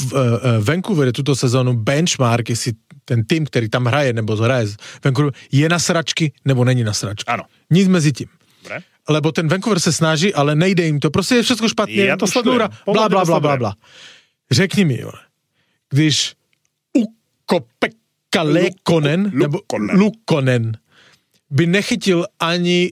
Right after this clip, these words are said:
Speaker 1: ani covid ve Wuhanu, vole, v tom Torontu. On nechytil nic.
Speaker 2: Počkaj, že, ja aj myslíš brankára Buffalo v zápase nočnom
Speaker 1: Áno,
Speaker 2: s Torontom?
Speaker 1: on
Speaker 2: No
Speaker 1: nechytil
Speaker 2: jasné,
Speaker 1: nic.
Speaker 2: jasné.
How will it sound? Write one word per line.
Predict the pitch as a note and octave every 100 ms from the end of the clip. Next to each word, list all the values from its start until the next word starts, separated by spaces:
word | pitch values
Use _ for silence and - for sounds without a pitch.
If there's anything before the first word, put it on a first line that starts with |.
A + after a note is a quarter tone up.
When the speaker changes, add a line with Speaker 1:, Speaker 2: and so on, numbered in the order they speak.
| _
Speaker 1:
ani | - E3 F3
covid | - G#3+ B3 A#3 D3
ve | D3+
Wuhanu, | D3+ F#3 G3+ C3 A2+
vole, | G#2+ G#2+ - _ _ _
v | -
tom | D3 A#2+
Torontu. | A#2+ G2+ A2+ A#2+ _ _ _
On | E3 D#3+
nechytil | G3 G#3 F#3 G#3+
nic. | G#3 D3 -
Speaker 2:
Počkaj, | - C#3+ C3+ B2
že, | B2 - - - _ _
ja | - D3+ F#3
aj | G3+
myslíš | G#3 G3
brankára | D3 F#3+ G#3+ G#3+
Buffalo | A3+ B3 F3
v | C3+
zápase | F3+ G#3 F3+
nočnom | E3 F3+ G3
Speaker 1:
Áno, | F#3 F3
Speaker 2:
s |
Torontom? | E3+ D#3
Speaker 1:
on | G3
Speaker 2:
No | B3
Speaker 1:
nechytil | D#4 D4+ D4+
Speaker 2:
jasné, | C4
Speaker 1:
nic. | F3
Speaker 2:
jasné. | - G#2 F#2